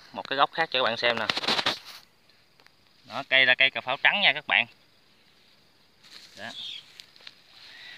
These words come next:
Thì chút xíu nữa mình sẽ quay cho các bạn, à, cái cách mình trồng ha. Nay em rảnh mà. Đó. Thì bạn nào á cần, à, mà liên hệ về kỹ thuật thì các bạn cứ comment, à, bên dưới cái video này nha.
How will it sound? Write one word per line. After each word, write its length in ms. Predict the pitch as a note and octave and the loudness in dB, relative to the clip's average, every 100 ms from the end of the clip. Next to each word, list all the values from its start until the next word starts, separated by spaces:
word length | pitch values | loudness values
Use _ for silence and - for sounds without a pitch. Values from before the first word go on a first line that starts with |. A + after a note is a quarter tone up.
| - | -6
Thì 120 | A2+ | -4
chút 140 | C3 D#3+ | -2 2
xíu 140 | F3+ | 4
nữa 100 | D#3+ | 2
mình 220 | D#3+ B2+ | -2 -4
sẽ 100 | A#2+ | -4
quay 200 | D3+ D3 | 2 2
cho 120 | C3+ | 2
các 120 | D3 C#3+ | -2 2
bạn, 260 | A#2 C3+ | 4 4
à, 220 | C3+ C3+ C3+ - - - - - | 2 0 -2 -12 -20 -18 -8 -4
cái 80 | |
cách 120 | F3 F#3 | 0 -2
mình 100 | B2 | 2
trồng 220 | B2 G#2+ | 4 4
ha. 140 | B2+ C#3+ - - - - - _ - _ _ _ _ _ _ - _ - _ - - - - | 2 -4 -6 -18 -20 -20 -20 _ -20 _ _ _ _ _ _ -20 _ -20 _ -20 -20 -20 -16
Nay 80 | B2 | -14
em 100 | A#2+ | -2
rảnh 220 | G#2 C3 | 0 0
mà. 120 | E3+ A2+ - - - - - - - - - - - - - - - _ | -2 -6 -12 -20 -20 -20 -20 -20 -20 -20 -16 -12 -10 -12 -16 -20 -20 _
Đó. 140 | A#2 A#2 - - _ - | -14 -14 -16 -20 _ -8
Thì 100 | B2 | 4
bạn 200 | B2 C#3+ | 4 6
nào 220 | C3 C3+ | 6 6
á 80 | E3 | 4
cần, 280 | C3 B2+ C3 | 4 2 2
à, 260 | C3 C3 | 2 2
mà 160 | B2+ B2+ | 0 -2
liên 200 | C#3+ C#3+ | -2 0
hệ 160 | B2 | 0
về 120 | C3+ B2+ | 0 -2
kỹ 140 | D3 | -6
thuật 160 | C#3+ - | -6 -6
thì 60 | B2+ | -8
các 140 | D#3+ | 0
bạn 220 | G#2+ B2 C3 | 0 0 -2
cứ 120 | F#3 | -4
comment, 540 | F#3+ B2+ C#3 C#3+ D3 D3 | 0 0 2 0 -2 -8
à, 100 | C#3+ | -6
bên 240 | D3+ D3 | -4 -4
dưới 180 | D3+ F#3+ F3+ | -2 -2 -2
cái 100 | F#3+ | -2
video 320 | F3+ D3+ C#3+ C#3 | 0 4 4 4
này 120 | B2 | 2
nha. 220 | B2+ D3 | 2 2